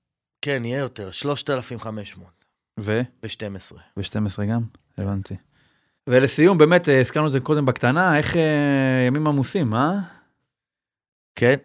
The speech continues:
Speaker 1: ימים עמוסים מאוד, הזכרת, הזכרת מקודם.
Speaker 2: זה לא הייתה בדיחה, אתה באמת, אה, יש עתיד, ואנחנו עוד מעט נראה אותך במועצה. תוכל להמשיך, אה, להשתתף פה בתור חבר מועצה?
Speaker 1: אני,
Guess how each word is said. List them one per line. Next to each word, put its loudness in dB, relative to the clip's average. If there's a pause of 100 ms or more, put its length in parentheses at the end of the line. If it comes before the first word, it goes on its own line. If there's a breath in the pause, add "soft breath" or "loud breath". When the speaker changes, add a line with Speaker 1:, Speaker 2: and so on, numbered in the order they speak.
(100)
Speaker 1:
ימים -2
עמוסים -4
מאוד, -4
הזכרת, -10
הזכרת -6
מקודם. 2 (180)
Speaker 2:
זה 4
לא 8
הייתה 6
בדיחה, 4
אתה 0
באמת, 0
אה, 2 (720)
יש -4
עתיד, 0
ואנחנו 0
עוד -2
מעט -2
נראה -2
אותך -2
במועצה. -2
תוכל -4
להמשיך, -6
אה, -2 (500)
להשתתף -8
פה -12
בתור -8
חבר -4
מועצה? -2 (680)
Speaker 1:
אני, -12